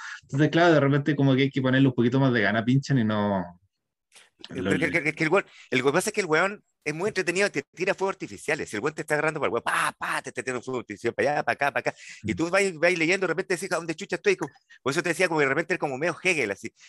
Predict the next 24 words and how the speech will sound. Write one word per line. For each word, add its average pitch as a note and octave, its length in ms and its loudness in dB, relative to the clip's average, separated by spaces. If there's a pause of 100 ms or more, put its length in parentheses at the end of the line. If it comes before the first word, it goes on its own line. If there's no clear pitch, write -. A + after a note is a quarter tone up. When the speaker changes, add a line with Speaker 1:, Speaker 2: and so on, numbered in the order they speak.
(160)
Speaker 2:
Hegel, E3+ 240 0
el, E3+ 220 0
el E3 200 0
weón F3 180 -6
te F#3 100 -8
empieza F3+ 260 -6
a - 20 -6
embolar D3 300 -2
la - 60 0
Speaker 1:
O C#3 40 0
sea, C#3 80 0
Speaker 2:
perdida, F3+ 360 0
weón. F3+ 280 -4
Speaker 1:
yo, D3 160 4 (100)
yo G3 140 4
pe-, G3+ 280 4
Speaker 2:
Y D#3 40 0
Speaker 1:
yo F3 60 4
Speaker 2:
hay, F#3 60 4
Speaker 1:
pensé, G#3 400 6
Speaker 2:
hay G3 120 2
una A3 120 -2
Speaker 1:
eh, - 20 2
Speaker 2:
weá, A#3 360 2